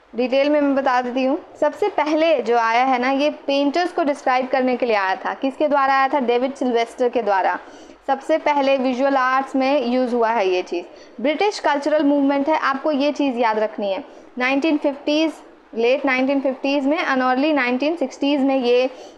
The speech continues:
movement देखी गई है, जो कि ये date important होता है। Theaters में, art में, novels में, film में, television plays, जितने भी works थे ना, जितने भी way of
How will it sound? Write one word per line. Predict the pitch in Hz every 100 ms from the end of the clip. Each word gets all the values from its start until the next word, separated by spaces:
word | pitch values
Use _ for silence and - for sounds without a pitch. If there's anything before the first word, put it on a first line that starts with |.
| 240
movement | 254 247 269 269
देखी | 226 277 240
गई | 214 220
है, | 220 294 - 311 -
जो | 233
कि | 285 349 - - - -
ये | 240 294
date | 240 285 339
important | - 262 254 233 233 240
होता | 196 180
है। | 185 - - - - _ _ _ _ _ -
Theaters | 262 254 269 277 269
में, | 254 240
art | 247 240 262 262
में, | 247 240
novels | 233 233 262 262
में, | 247 226
film | 233 269 277
में, | 262 240
television | 240 240 240 269
plays, | 262 240 233 240 - - -
जितने | 262 330 381
भी | 403
works | 381 254 269 302 -
थे | 294
ना, | 262 294
जितने | 269 254 277
भी | 294 285
way | 262 262
of | 262